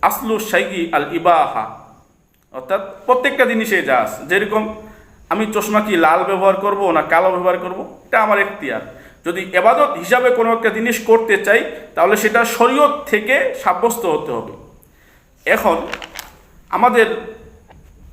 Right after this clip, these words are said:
জানতে হবে রাসূল সাল্লাল্লাহু আলাইহি সাল্লাম বারোই রবিউল আউয়াল উপলক্ষে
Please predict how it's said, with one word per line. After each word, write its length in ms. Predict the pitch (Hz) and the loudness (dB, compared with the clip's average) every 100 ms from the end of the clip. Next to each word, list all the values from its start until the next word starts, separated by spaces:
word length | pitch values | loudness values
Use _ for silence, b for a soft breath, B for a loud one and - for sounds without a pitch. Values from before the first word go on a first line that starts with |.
| 113 | -4
জানতে 360 | 156 202 220 202 | 0 0 0 -2
হবে 260 | 151 147 175 - - | -2 -4 -8 -14 -6
রাসূল 400 | 131 - 247 226 | -2 -2 -2 -4
সাল্লাল্লাহু 540 | - 156 175 196 180 | 0 2 4 4 2
আলাইহি 200 | 143 117 | -2 -2
সাল্লাম 300 | - 123 143 - - b b b b b 110 - | -4 -4 -4 -6 -16 b b b b b -20 0
বারোই 420 | 143 165 240 254 | 2 4 6 6
রবিউল 420 | 214 214 247 247 | 6 4 2 -2
আউয়াল 480 | - 170 214 233 220 | 2 2 4 4 4
উপলক্ষে 680 | 208 - 202 170 - - 190 | -2 -2 -2 -2 -4 -8 -8